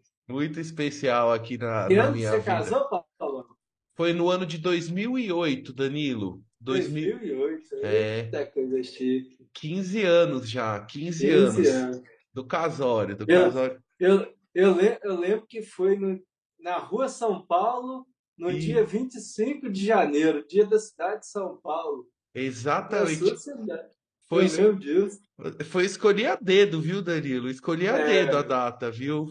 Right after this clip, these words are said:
Speaker 1: Foi, foi
Speaker 2: Isso.
Speaker 1: que assim, é, o pessoal de São Paulo pôde vir pra Belo Horizonte pra prestigiar o, o casório, né? A festa. E você
Speaker 2: É.
Speaker 1: lembra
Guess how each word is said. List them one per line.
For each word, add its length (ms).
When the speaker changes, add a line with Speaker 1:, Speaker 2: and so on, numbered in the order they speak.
Speaker 1:
Foi, 380
foi 300
Speaker 2:
Isso. 300
Speaker 1:
que 100
assim, 560
é, 260
o 120
pessoal 440
de 160
São 240
Paulo 300
pôde 440
vir 520
pra 320
Belo 240
Horizonte 540
pra 140
prestigiar 680
o, 540
o 40
casório, 600
né? 180
A 80
festa. 520
E 40
você 120
Speaker 2:
É. 40
Speaker 1:
lembra 340